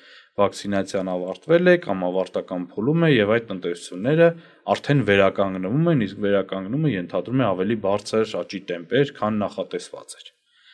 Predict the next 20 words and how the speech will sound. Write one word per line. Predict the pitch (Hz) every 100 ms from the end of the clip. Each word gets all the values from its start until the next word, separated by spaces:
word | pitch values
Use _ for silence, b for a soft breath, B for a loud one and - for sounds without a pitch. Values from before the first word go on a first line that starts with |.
| b b b _ 143
Եվ | 175
դրա | - 165
համար | 175 160 185
ավելացել | 165 156 151 151 135
է | 117
պահանջարկը, | 107 98 104 104 101 -
մարդիկ | 143 135 - -
սկսել | - - 107
են | 98
ավելի | 92 90 87
շատ | - 165
ճամփորդել, | 165 160 156 147 147 135
ավիաընկերությունները | 113 107 107 107 104 - 107 104 95
նորից | 95 90 85
աշխատում | 90 - - 165 180
են, | 180 b b b b b b -
և | 165 - - - _ 170 _ _ _ -
դրա | 135 170
պա-, | 175 135 135 135 131 - -
պատճառով | 127 127 131 139 165